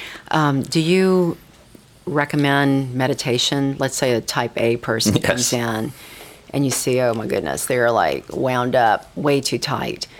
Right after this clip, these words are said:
Speaker 1: I know a lot of people have trouble sitting still for a few minutes even, but do you counsel them on that, about
Speaker 2: Yes.
Speaker 1: the importance of just quieting the mind?
Speaker 2: Well, I show them first, so that's what we're talking about, the monitors. If someone's like, "Well, that's not my problem."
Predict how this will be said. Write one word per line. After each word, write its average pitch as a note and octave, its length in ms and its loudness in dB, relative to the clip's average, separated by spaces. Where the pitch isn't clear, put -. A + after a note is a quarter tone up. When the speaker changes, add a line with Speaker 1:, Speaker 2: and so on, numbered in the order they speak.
Speaker 1:
I D3 60 0
know D3 120 4
a - 20 4
lot C3+ 120 4
of B2+ 80 -4
people C3+ 220 -2
have C3+ 120 -2
trouble C3 480 0
sitting C3 320 -2
still B2 600 0
for B2 240 -6
a - 60 -10
few C#3+ 200 0
minutes B2+ 380 0
even, A#2 280 -2
but A#2+ 160 -2
do C3+ 80 -6
you C#3 300 -2
counsel E3 380 -6
them F3 180 0
on F3 140 0
that, F3+ 240 -2
about - 60 -2
Speaker 2:
Yes. C3+ 220 2
Speaker 1:
the C#3 100 -2
importance C#3 500 -2
of C3 80 -2
just - 180 -4
quieting C3+ 580 -2
the B2 80 -2
mind? C3 520 -4
Speaker 2:
Well, G2+ 260 4
I F2+ 200 -2
show A#2+ 360 4
them F2+ 280 0
first, F#2 320 2
so F#2 140 4
that's F2+ 160 2
what G2 80 4
we're F#2+ 40 2
talking F#2+ 160 2
about, F#2 100 0
the F2+ 60 -2
monitors. F2+ 600 -2
If D2 100 -2
someone's F#2+ 260 2
like, F2 140 -2
"Well, F#2+ 100 4
that's G2+ 180 4
not F#2+ 100 2
my F2+ 140 0
problem." - 380 -4